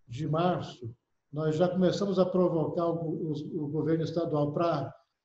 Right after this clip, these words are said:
verificar o que, que poderia ser feito em relação ao transporte coletivo, porque as empresas já, hoje, Goiânia, como grande maioria das cidades do Brasil,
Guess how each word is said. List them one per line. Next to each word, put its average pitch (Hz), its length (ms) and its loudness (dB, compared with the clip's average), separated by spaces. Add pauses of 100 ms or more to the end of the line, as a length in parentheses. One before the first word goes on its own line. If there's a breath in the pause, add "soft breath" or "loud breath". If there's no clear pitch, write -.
(280)
verificar 175 440 2
o - 60 2
que, 208 120 2
que - 120 -2
poderia 185 320 6
ser 190 220 2
feito 202 380 0
em 185 40 2
relação 175 800 2 (280)
ao 190 160 4
transporte 165 500 0
coletivo, 170 400 2
porque - 240 -2
as 170 140 2
empresas 165 640 2
já, 170 320 -2 (380)
hoje, 185 360 8
Goiânia, 156 920 4 (480)
como 160 240 0
grande 180 280 4
maioria 175 260 4
das 165 160 2
cidades 156 420 -2
do 160 120 -8
Brasil, 135 680 -2